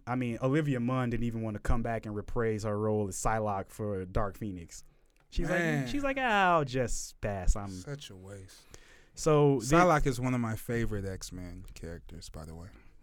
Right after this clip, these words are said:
Speaker 1: Oh, I actually, I, I'm, I'm, all right. Well, okay, British Psylocke or a Japanese Psylocke?
Speaker 2: Both.
Speaker 1: Ooh,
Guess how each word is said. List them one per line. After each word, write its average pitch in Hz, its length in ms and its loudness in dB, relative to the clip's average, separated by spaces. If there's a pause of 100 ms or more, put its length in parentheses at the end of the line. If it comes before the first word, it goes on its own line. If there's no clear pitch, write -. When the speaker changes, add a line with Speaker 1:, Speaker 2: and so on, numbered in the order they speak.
Speaker 1:
Oh, - 200 -10 (600)
I 104 120 -4
actually, 143 260 -8
I, 107 400 -8
I'm, 117 180 -2
I'm, 117 260 -2
all 110 100 -6
right. 127 240 4
Well, 139 160 -2
okay, 135 260 -2
British 143 440 -4
Psylocke 170 580 2 (140)
or 127 180 0
a 113 40 2
Japanese 113 720 -2
Psylocke? 80 260 -14 (300)
Speaker 2:
Both. - 440 -14 (240)
Speaker 1:
Ooh, 240 720 2